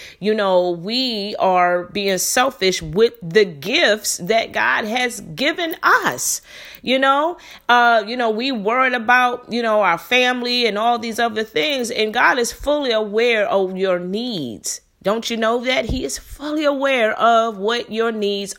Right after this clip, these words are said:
are, but he does expect you to be obedient to what he has given you the ministry to do.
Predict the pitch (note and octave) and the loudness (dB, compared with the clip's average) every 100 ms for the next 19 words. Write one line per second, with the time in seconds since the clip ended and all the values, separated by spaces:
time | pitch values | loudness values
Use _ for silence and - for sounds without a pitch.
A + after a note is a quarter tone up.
0 | _ A3+ G#3 D#3 - G3 F#3+ C4+ B3 C4 | _ 6 6 4 2 -2 0 -8 -2 0
1 | C4 A#3 A3 - - B3+ A3+ A3 E4 D#4+ | 0 0 -4 -6 -2 -2 -2 -2 2 2
2 | A#3 A#3 - - - - - - A#3+ B3 | 0 -2 -8 -18 -18 -18 -14 -2 0 2
3 | B3+ B3 A3+ C4 D#4+ D#4 A#3 A3+ - A#3 | 4 4 0 -2 -2 0 -2 -4 -6 -4
4 | C4 C4 A#3+ D4 B3 G#3+ F#3+ C4+ A#3+ A#3+ | -2 -2 -2 -2 -2 -4 -2 -2 -2 -4
5 | A#3 A#3+ E4+ C#4+ A#3 B3 G#3+ A3+ C4 C#4 | -4 -2 -2 -2 -2 -4 -4 -2 -2 -2
6 | B3+ - A#3 A3+ B3 E4+ D4+ F3 | -4 -4 -4 -4 0 2 4 2